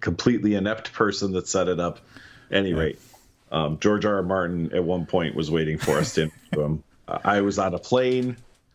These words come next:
Speaker 1: on my way back to Chicago.
Speaker 2: Yeah.
Speaker 1: Rob was probably day drunk or whatever.
Speaker 2: I
Speaker 1: And
Speaker 2: was at the gate at L A X waiting
Speaker 1: Oh,
Speaker 2: for
Speaker 1: that's
Speaker 2: my,
Speaker 1: right.
Speaker 2: waiting
Speaker 1: Yep,
Speaker 2: to board
Speaker 1: yep.
Speaker 2: my flight. Yep.
Speaker 1: Yep. So, um, so at any rate, but
Speaker 2: It
Speaker 1: it's
Speaker 2: was,
Speaker 1: fun
Speaker 2: yeah.
Speaker 1: to say that we blow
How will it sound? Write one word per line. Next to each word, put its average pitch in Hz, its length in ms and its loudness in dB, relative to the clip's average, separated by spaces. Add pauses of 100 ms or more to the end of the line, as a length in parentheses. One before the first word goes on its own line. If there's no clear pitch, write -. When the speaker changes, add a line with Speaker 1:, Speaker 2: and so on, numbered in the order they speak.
Speaker 1:
on 104 140 2
my 107 120 2
way 104 120 2
back 98 240 -2
to 85 60 -8
Chicago. 90 720 0
Speaker 2:
Yeah. 80 140 -2
Speaker 1:
Rob 87 200 2
was 82 120 -6
probably 85 340 -2
day 80 240 0
drunk 80 380 -2
or 78 100 2
whatever. 76 600 0
Speaker 2:
I 123 60 2
Speaker 1:
And 135 80 2
Speaker 2:
was 139 180 0
at 131 160 -2
the 139 80 -2
gate 123 340 -2 (180)
at 101 120 -4
L 104 160 -2
A 101 80 0
X 104 520 -4
waiting 98 180 0
Speaker 1:
Oh, 156 80 6
Speaker 2:
for 151 60 4
Speaker 1:
that's 98 220 2
Speaker 2:
my, 165 80 4
Speaker 1:
right. - 240 -6
Speaker 2:
waiting 117 140 0
Speaker 1:
Yep, 110 80 2
Speaker 2:
to 110 40 0
board 113 160 0
Speaker 1:
yep. 107 60 2
Speaker 2:
my 101 80 -2
flight. 95 320 -4
Yep. 107 200 -8
Speaker 1:
Yep. 90 100 -6 (180)
So, 87 360 -2 (680)
um, 80 420 0 (160)
so 104 200 2
at 101 100 0
any 90 80 -2
rate, 80 280 -2
but 117 140 2
Speaker 2:
It - 20 4
Speaker 1:
it's 123 60 4
Speaker 2:
was, 135 120 -2
Speaker 1:
fun 113 220 0
Speaker 2:
yeah. 92 60 -4
Speaker 1:
to 90 40 -6
say 87 240 -2
that 85 100 -4
we 87 100 -12
blow 78 320 -2